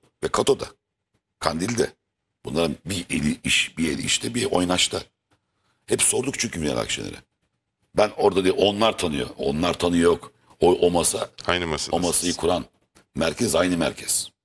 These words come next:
Speaker 1: Oraya girdin mi, e, daha önce biliyorsun çok sert bir şekilde reddetmiş. Daha önce Devlet Bahçeli böyle bir çağrıda bulundu biliyorsun İYİ Parti'ye.
Speaker 2: Evet.
Speaker 1: "Gelin arkadaşlar,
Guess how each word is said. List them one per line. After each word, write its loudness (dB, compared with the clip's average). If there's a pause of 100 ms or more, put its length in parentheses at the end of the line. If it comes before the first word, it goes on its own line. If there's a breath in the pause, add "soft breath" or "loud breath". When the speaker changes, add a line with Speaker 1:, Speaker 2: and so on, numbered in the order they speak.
(320)
Speaker 1:
Oraya 2
girdin 0
mi, -4 (800)
e, -10 (180)
daha 4
önce -2
biliyorsun 2
çok -6
sert -2
bir -4
şekilde -4
reddetmiş. -2
Daha 2
önce 0 (580 loud breath)
Devlet 2
Bahçeli -2 (180)
böyle 2
bir -2
çağrıda 0
bulundu -2
biliyorsun -4
İYİ -8
Parti'ye. -8 (220)
Speaker 2:
Evet. 0
Speaker 1:
"Gelin 2
arkadaşlar, -2